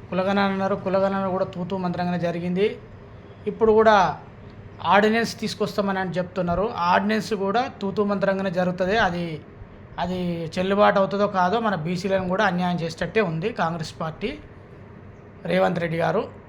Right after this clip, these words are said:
ఎందుకంటున్నానంటే, గతంలో కేసీఆర్ గారు కూడా టూ థౌజండ్ ఎయిటీన్లో థర్టీ ఫోర్ పర్సెంట్ రిజర్వేషన్ ఇస్తా అని చెప్పి,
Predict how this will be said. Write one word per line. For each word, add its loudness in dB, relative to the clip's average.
ఎందుకంటున్నానంటే, 4
గతంలో 2
కేసీఆర్ 2
గారు 2
కూడా 2
టూ -4
థౌజండ్ 0
ఎయిటీన్లో -2
థర్టీ 0
ఫోర్ 0
పర్సెంట్ -2
రిజర్వేషన్ -2
ఇస్తా -4
అని -4
చెప్పి, 0